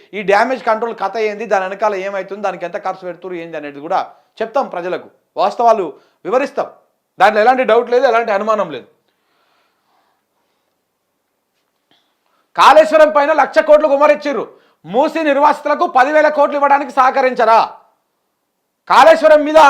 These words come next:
లక్ష కోట్లు గుమ్మరించారంటే కాళేశ్వరం వల్ల ఉపయోగం ఉంది. కాళేశ్వరం వల్ల తెలంగాణలో వరి సాగుబడి పెరిగింది, సాగు పెరిగింది, అన్నీ పెరిగినాయి.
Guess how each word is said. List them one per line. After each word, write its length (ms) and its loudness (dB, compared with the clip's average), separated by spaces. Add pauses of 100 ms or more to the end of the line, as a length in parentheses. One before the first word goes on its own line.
(400)
లక్ష 180 0
కోట్లు 300 4
గుమ్మరించారంటే 500 0
కాళేశ్వరం 600 2
వల్ల 200 4
ఉపయోగం 460 4
ఉంది. 280 -8 (580)
కాళేశ్వరం 560 6
వల్ల 220 4
తెలంగాణలో 600 2
వరి 200 2
సాగుబడి 420 4
పెరిగింది, 540 -2 (300)
సాగు 680 4 (180)
పెరిగింది, 640 -2 (840)
అన్నీ 200 2
పెరిగినాయి. 460 2